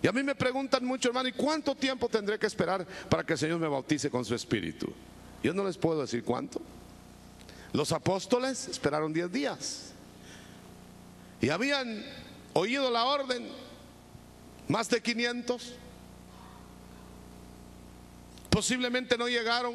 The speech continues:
o posiblemente llegaron al aposento alto, porque era una orden. No estaban muy unánimes, que digamos,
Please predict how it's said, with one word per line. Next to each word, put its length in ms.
o 100
posiblemente 640
llegaron 380
al 80
aposento 500
alto, 260
porque 160
era 80
una 180
orden. 360
No 120
estaban 340
muy 160
unánimes, 560
que 140
digamos, 540